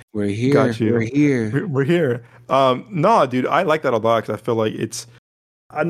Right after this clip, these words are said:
Speaker 2: I don't know, man. If, if you're gonna, if you're gonna reboot, if you're gonna reboot, if you're gonna reboot something like that, I would, I want something like that where, like, it just, like,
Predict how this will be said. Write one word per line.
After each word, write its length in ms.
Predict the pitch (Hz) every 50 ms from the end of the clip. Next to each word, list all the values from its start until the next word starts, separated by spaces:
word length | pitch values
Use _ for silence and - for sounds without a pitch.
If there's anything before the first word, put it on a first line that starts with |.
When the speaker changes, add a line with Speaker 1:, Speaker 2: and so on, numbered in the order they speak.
| 170 -
Speaker 2:
I 80 | 160 147
don't 100 | 165 180
know, 140 | 190 165
man. 240 | 143 127 123 123 131 -
If, 140 | - 117 -
if 180 | 160 143 127
you're 60 | 139 131 160 156 147
gonna, 60 | 139
if 80 | 139 117
you're 60 | 135 135 160
gonna 60 | 160 147 143 135
reboot, 320 | 120 110 135 139 147 - -
if 100 | - -
you're 100 | 147 151
gonna 160 | 143 131 127
reboot, 280 | 117 120 131 - - - - - _ _ _ -
if 80 | 123
you're 100 | 180 196
gonna 160 | 196 160 135 120
reboot 260 | 113 123 123 123 117
something 220 | - 131 117 110
like 120 | 113 110 104
that, 220 | 113 113 110 -
I 80 | 123 131
would, 160 | 135 139 139
I 40 | 135
want 160 | 123 139 131
something 160 | - 127 127
like 140 | 117 113 104
that 240 | 117 113 110 107 104
where, 180 | 110 110 107 104
like, 320 | 104 101 101 98 - - _ _ - _ _ _ _ _
it 100 | - 123
just, 280 | 123 - 127 127 - -
like, 280 | 123 117 113 104 -